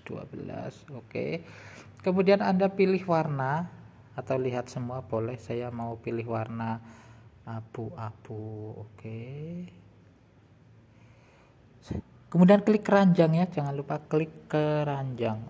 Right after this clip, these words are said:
Oke. Setelah itu Anda klik.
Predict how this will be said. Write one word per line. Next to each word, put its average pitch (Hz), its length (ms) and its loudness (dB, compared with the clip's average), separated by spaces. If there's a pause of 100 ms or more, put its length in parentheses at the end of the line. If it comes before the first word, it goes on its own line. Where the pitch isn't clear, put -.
Oke. 170 240 -6 (1500)
Setelah 175 320 2
itu 180 400 2 (480)
Anda 175 240 4
klik. 202 400 0